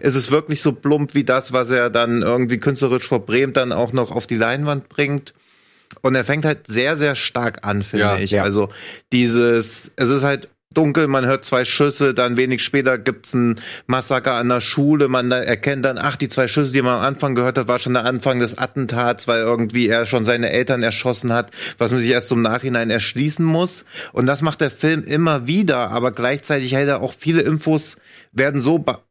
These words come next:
Speaker 1: beiläufig reingestrahlt
Speaker 3: Ja, das
Speaker 1: oder
Speaker 3: stimmt.
Speaker 1: reingepackt. Zum Beispiel sagt einmal die,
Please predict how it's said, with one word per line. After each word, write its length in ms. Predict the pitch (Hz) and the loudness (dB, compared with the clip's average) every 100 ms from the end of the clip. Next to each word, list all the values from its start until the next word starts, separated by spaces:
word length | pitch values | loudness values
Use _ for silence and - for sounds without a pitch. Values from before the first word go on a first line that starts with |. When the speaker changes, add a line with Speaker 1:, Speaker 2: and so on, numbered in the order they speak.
| _ _ - | _ _ -4
Speaker 1:
beiläufig 720 | 135 180 165 156 147 - - | -2 0 0 0 -4 -4 -4
reingestrahlt 800 | 165 202 110 - - - 110 123 | -2 -2 -2 -4 -6 -4 0 0
Speaker 3:
Ja, 140 | 120 | -2
das 260 | - - 127 | -6 -6 0
Speaker 1:
oder 220 | 123 117 | 0 -2
Speaker 3:
stimmt. 200 | 107 110 | -6 -4
Speaker 1:
reingepackt. 1120 | 101 123 180 208 196 147 - 160 - _ - - _ _ - | -2 0 0 -2 -2 -4 -6 -8 -10 _ -20 -20 _ _ -4
Zum 100 | 127 | -2
Beispiel 200 | 131 139 | 0 0
sagt 220 | 143 - | 0 -2
einmal 440 | 120 139 170 160 | -4 -2 0 -2
die, 460 | 143 147 147 147 | 0 0 2 2